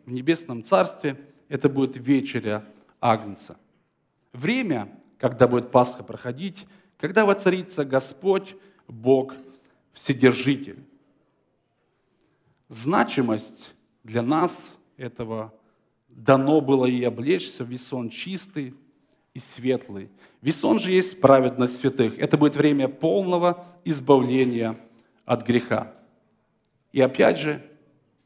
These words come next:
после каждой Пасхи есть определенные эмоции, которые люди выражают благодарность Богу. «Возрадуемся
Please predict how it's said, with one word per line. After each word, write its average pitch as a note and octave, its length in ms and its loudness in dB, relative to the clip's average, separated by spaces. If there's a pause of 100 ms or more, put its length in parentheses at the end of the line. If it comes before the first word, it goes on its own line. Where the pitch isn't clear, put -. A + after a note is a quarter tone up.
(240)
после C3+ 280 -2
каждой F3 380 0
Пасхи C#3+ 400 2
есть C3 260 -6
определенные B2+ 580 -2
эмоции, B2 540 -8 (420)
которые B2+ 380 -2
люди D3 260 0
выражают C3 640 0 (160)
благодарность A#2 640 0
Богу. A#2+ 440 -2 (460)
«Возрадуемся A#2 1080 0